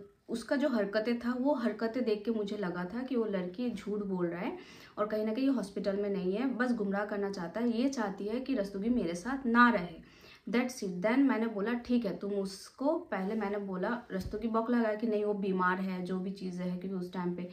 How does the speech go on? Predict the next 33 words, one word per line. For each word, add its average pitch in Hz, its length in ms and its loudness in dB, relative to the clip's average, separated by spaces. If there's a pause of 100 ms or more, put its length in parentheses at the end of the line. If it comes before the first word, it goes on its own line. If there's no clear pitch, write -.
(440)
तो 262 80 -2
मैंने 240 180 4
बोला 247 180 0
अगर 240 320 2
वो 285 80 2
लड़की 247 340 0
बीमार 180 380 -2
है, 196 160 -6
मैं 233 300 -2
खुद 320 340 -2
तुम्हें 254 220 2
लेके 202 300 0
जाऊंगी 185 340 0
उस 277 200 -2
लड़की 185 260 -4
के 185 140 -8
पास, 262 440 -6
तुम 220 180 -2
जाना 185 640 -4
और 208 120 -2
तुम 233 240 2
उसको 233 200 -2
देखभाल 208 600 0
करना, 175 240 -6
मुझे 190 280 -2
कोई 302 280 2
प्रॉब्लम 190 360 -2
नहीं 175 160 -2
है, 185 60 -6
ठीक - 240 -8
है। 180 60 -4
उस 180 120 -8
लड़की, 180 400 -4